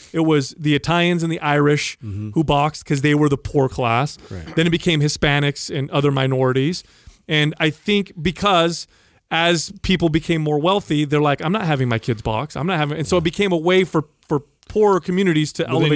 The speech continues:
Speaker 1: themselves.
Speaker 2: see, like, the Klitschko brothers, for instance, like, come in, and it's like they're aristocratic. They, w-, they have, like, P H Ds, right? Or, like,
Speaker 1: I'm not sure. I don't
Speaker 2: yeah,
Speaker 1: know.
Speaker 2: they're, they're very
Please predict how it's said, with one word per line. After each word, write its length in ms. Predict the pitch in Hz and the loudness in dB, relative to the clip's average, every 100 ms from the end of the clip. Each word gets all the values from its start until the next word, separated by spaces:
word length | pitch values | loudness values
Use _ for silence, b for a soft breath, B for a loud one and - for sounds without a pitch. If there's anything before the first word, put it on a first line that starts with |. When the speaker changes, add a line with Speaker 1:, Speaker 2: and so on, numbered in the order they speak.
| 135 | 0
Speaker 1:
themselves. 120 | - | 0
Speaker 2:
see, 120 | 139 | 0
like, 220 | 131 123 | 0 0
the 80 | - | -4
Klitschko 540 | - 143 143 - 110 90 | -4 0 0 0 -2 -2
brothers, 420 | 85 76 76 76 | -4 -6 -8 -10
for 180 | - 92 | -6 -6
instance, 500 | 85 - 87 82 - | -6 -8 -10 -10 -12
like, 140 | 82 | -12
come 220 | - 95 95 | -10 -6 -4
in, 180 | 90 90 | -4 -4
and 80 | 90 | -6
it's 160 | 85 95 | -8 -8
like 260 | 90 90 | -10 -8
they're 460 | 113 127 131 120 107 - | -2 2 2 0 -4 -2
aristocratic. 840 | 113 113 - 104 - 107 98 104 | 0 2 0 -4 -8 -8 -8 -6
They, 340 | 117 135 139 120 | -2 0 0 -2
w-, 440 | 113 - 127 131 | -8 -12 -6 -6
they 160 | 123 160 | -2 0
have, 120 | 170 | 0
like, 180 | 131 - | -4 -2
P 160 | 143 | 0
H 180 | 139 - | 0 -2
Ds, 320 | - 175 101 | 0 0 0
right? 280 | 90 104 123 | -2 -2 -2
Or, 180 | 110 104 | -4 -8
like, 200 | 98 101 | -8 -6
Speaker 1:
I'm 140 | 156 185 | -4 0
not 140 | 180 151 | -2 -2
sure. 220 | 170 165 | -2 -2
I 60 | 139 | -2
don't 120 | 147 | 0
Speaker 2:
yeah, 200 | 175 160 | 2 2
Speaker 1:
know. 60 | 131 | 2
Speaker 2:
they're, 180 | 156 | 0
they're 340 | 139 127 127 127 | 0 -4 -4 -4
very 260 | 113 156 | -2 -4